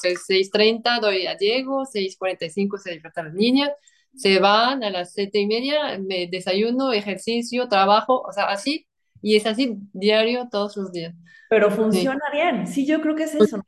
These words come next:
Speaker 2: Encontrar como tu receta personal de que saber que, sí, o sea, yo creo que no, saber que tienes que dormir tus horas, todo eso te hace un mejor desempeño en tu día, sobre todo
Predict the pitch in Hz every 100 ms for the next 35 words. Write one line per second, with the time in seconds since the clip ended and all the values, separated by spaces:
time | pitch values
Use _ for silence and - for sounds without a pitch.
0 | - 240 220 226 233 311 294 220 190 190
1 | 185 214 208 226 226 214 180 190 190 196
2 | 208 208 185 180 185 185 208 214 - 220
3 | 220 - - 214 214 - - 165 156 -
4 | - _ _ 175 196 208 190 180 180 180
5 | - - - 196 - 233 214 214 202 196
6 | 196 196 220 196 208 202 202 196 196 196
7 | - 269 277 240 - 214 214 202 196 208
8 | 214 208 202 196 190 _ - 208 214 214
9 | 220 202 202 196 185 196 196 196 190 185
10 | 196 185 175 185 196 202 196 208 214 220